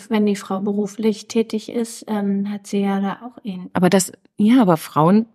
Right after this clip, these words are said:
Speaker 2: können, sicherlich sind Frauen da zum Teil mental belastbarer,
Speaker 1: Mhm.
Speaker 2: vielleicht,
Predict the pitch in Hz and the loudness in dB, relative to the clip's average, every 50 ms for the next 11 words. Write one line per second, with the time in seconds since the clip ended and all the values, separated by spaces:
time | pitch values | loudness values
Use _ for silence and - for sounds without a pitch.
0 | - - - 185 180 190 208 214 220 226 - - - - - - - - - - | -14 -4 0 2 4 6 6 6 4 2 -2 -8 -20 -20 -20 -20 -20 -20 -20 -20
1 | _ _ _ _ _ _ _ _ _ _ _ - - - - - _ _ _ _ | _ _ _ _ _ _ _ _ _ _ _ -20 -20 -20 -20 -20 _ _ _ _
2 | _ _ _ _ _ _ _ _ _ - 185 190 233 226 254 220 214 214 - - | _ _ _ _ _ _ _ _ _ -2 0 2 2 2 2 2 2 0 0 -2
3 | 202 185 170 - - 139 175 196 190 175 175 165 - - 175 170 - 175 165 165 | -4 -4 -6 -6 -2 0 2 2 2 2 0 -2 -2 -6 -6 -4 -4 -2 -2 0
4 | 165 156 151 - - - 139 143 135 - - - - 127 - - - _ - 233 | 0 0 0 -2 -4 -6 -6 -6 -6 -6 -8 -10 -10 -10 -10 -10 -10 _ 0 0
5 | 240 240 254 269 277 - 220 226 190 185 160 151 131 151 185 247 403 494 - - | 0 2 2 0 0 0 0 2 4 4 4 2 2 2 4 4 4 2 -2 -10
6 | - - - - | -16 -16 -18 -20